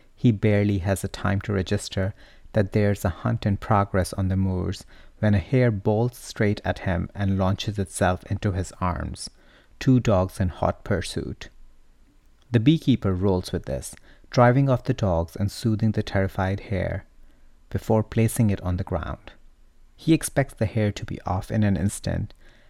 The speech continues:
now that the dogs are gone. Instead, the hare follows him into the house and hops onto the table to look expectantly at his plate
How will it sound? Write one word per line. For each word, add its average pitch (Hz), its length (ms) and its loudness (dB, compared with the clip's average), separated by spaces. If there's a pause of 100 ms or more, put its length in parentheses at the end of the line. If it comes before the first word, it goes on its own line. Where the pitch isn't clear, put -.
(260)
now 104 340 2
that 110 120 0
the - 80 -4
dogs 92 380 0
are 98 40 -4
gone. 85 460 -4 (800)
Instead, - 560 2 (480)
the 139 80 4
hare 139 200 4
follows 104 500 0
him 101 120 2
into 107 380 -2
the 110 100 -2
house 87 440 -2
and 95 180 -2
hops - 280 -8
onto 120 300 0
the 123 100 -2
table 98 540 -2 (380)
to 110 100 -4
look 104 300 2
expectantly 117 920 -2
at 90 180 -2
his - 120 -12
plate 85 460 -2